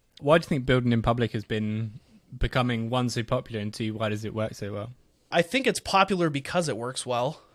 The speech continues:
Speaker 2: Building in public inherently brings in really supportive, kind people into your life.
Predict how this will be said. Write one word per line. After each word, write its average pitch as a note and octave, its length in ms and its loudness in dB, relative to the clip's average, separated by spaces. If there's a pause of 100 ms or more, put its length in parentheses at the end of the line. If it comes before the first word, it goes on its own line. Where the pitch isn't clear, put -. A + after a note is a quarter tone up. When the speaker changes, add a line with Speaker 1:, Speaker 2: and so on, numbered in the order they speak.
(120)
Speaker 2:
Building F3+ 280 4
in D#3+ 100 -2
public D#3 500 -2
inherently D#3+ 600 -6
brings C#3+ 400 -4
in C3+ 400 -4 (160)
really D3 400 -2
supportive, C3+ 580 -4
kind B2+ 260 -6
people A2 520 -8
into - 240 -12
your G#2 100 -6
life. - 380 -10